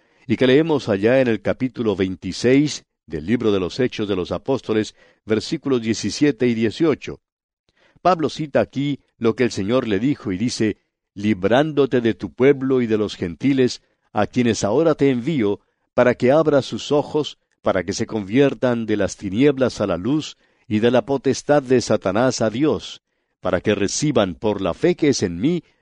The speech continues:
perdón de pecados y herencia entre los santificados". Ahora, ya dijimos que Pablo estableció sin lugar a dudas que nunca habría ido a Roma, aunque estaba ansioso de hacerlo, si alguien hubiese predicado el Evangelio allí antes que él.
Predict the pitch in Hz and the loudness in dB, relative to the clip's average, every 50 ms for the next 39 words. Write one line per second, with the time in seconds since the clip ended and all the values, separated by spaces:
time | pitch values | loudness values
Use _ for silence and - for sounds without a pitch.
0 | _ _ - 98 87 80 76 82 127 165 170 156 139 135 - 190 - - 123 131 | _ _ -4 -2 -2 -2 -2 0 0 0 2 0 -2 -2 -2 -2 -4 0 0 0
1 | 131 117 120 117 107 - _ _ _ _ _ - 92 90 92 87 87 104 135 156 | 2 2 0 -2 -4 -6 _ _ _ _ _ -12 -6 -4 -2 -2 2 2 2 2
2 | 143 117 - - 98 90 90 90 80 - 95 92 90 87 - - 95 87 85 - | 2 0 -2 -4 -2 -2 -4 -4 -6 -4 -4 -4 -4 -4 -6 -8 -8 -10 -10 -10
3 | 87 82 - 85 - - 80 73 73 69 71 - - - _ _ _ _ _ _ | -12 -12 -12 -10 -8 -8 -8 -8 -8 -14 -18 -20 -20 -20 _ _ _ _ _ _
4 | _ _ _ _ _ _ _ _ _ _ _ - - - 117 107 117 156 214 214 | _ _ _ _ _ _ _ _ _ _ _ -18 -10 -4 -2 0 2 2 2 2
5 | 202 147 190 196 180 156 - - 185 190 - - 131 135 131 131 113 - - 107 | 2 0 -2 0 -2 -2 -2 -2 -4 -2 0 0 0 0 0 -2 -4 -2 -2 -2
6 | 95 95 85 - - 120 101 82 - 196 214 165 131 123 139 123 104 95 120 151 | -2 -2 -4 -4 -4 -6 -4 -4 -4 -4 -2 0 2 2 4 4 2 2 2 0
7 | 160 151 139 123 - - - - _ _ - 110 98 95 139 214 240 220 - 143 | 2 2 2 2 0 -4 -20 -20 _ _ -4 -2 -2 0 0 0 0 0 2 2
8 | 113 104 107 110 113 101 101 113 120 107 98 85 78 95 123 139 143 143 139 127 | 2 2 4 2 2 2 2 2 0 0 -2 -2 -2 0 0 0 0 0 0 -2
9 | - _ _ _ _ _ - - 143 131 127 107 - 123 113 98 - - 123 117 | -4 _ _ _ _ _ -2 0 0 0 0 -2 -2 0 0 0 2 2 2 2
10 | 113 101 87 - - 139 127 - - 117 101 90 85 78 80 143 151 131 113 117 | 2 0 -2 -2 0 0 0 0 -2 -6 -4 -4 -4 -2 2 2 2 2 0 -2
11 | 120 113 - _ _ _ _ _ - - - - 139 151 165 185 175 170 170 139 | -4 -4 -6 _ _ _ _ _ -10 -8 -4 2 4 4 4 4 4 2 0 0
12 | 117 127 156 143 - 147 - 131 120 104 92 - - 131 131 123 117 107 95 92 | 2 2 2 2 2 2 0 0 0 -2 -2 0 0 0 2 2 2 0 0 0
13 | 87 80 - 143 139 127 101 92 98 123 131 110 101 101 98 - 107 98 - - | -2 -4 -4 -4 -2 0 0 0 2 2 2 2 2 0 -2 -4 -6 -6 -4 -2
14 | 107 92 78 69 62 - - | -2 -2 -2 -2 -6 -12 -20